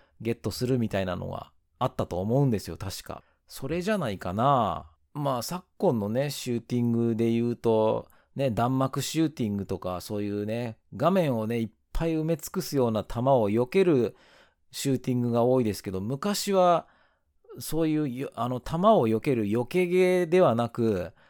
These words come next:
あの、とにかくね、連打連打で、あの、敵を倒す、撃ちまくる撃ちゲーが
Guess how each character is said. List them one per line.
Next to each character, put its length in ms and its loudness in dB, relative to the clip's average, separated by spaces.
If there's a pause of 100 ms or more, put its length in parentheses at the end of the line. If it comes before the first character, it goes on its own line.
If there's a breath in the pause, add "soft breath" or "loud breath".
(320 soft breath)
あ 180 -4
の、 140 -2
と 140 0
に 100 0
か 120 2
く 100 0
ね、 220 -2
連 320 2
打 120 2
連 240 2
打 140 4
で、 280 -2 (200)
あ 120 -4
の、 120 -6
敵 340 -4
を 180 2
倒 260 0
す、 340 -6 (600 soft breath)
撃 100 -6
ち 140 -4
ま 120 2
く 140 0
る 120 0
撃 120 -2
ち 240 -2
ゲ 220 2
ー 40 -2
が 320 2